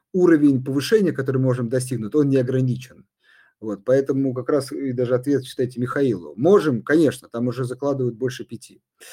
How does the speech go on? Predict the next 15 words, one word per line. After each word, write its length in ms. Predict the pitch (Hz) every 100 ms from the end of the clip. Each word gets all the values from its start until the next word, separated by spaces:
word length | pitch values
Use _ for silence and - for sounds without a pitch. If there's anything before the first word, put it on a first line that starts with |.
| - - -
Вот. 320 | 139 151 127
Единственное, 420 | 151 185 240 190 156
ещё 160 | 170
раз 120 | 147
прокомментирую, 560 | - 123 143 160 240 180
стандартная 500 | 127 143 143 123 117
моя 160 | 113 117
фраза, 560 | - 202 151 127 123 _
что 460 | - 165 143 - -
как 120 | 127
бы 140 | 117 131
измениться 640 | 165 151 170 240 208 -
эта 160 | 117 120
история 360 | 113 117 95 98
может, 440 | 165 165 151 127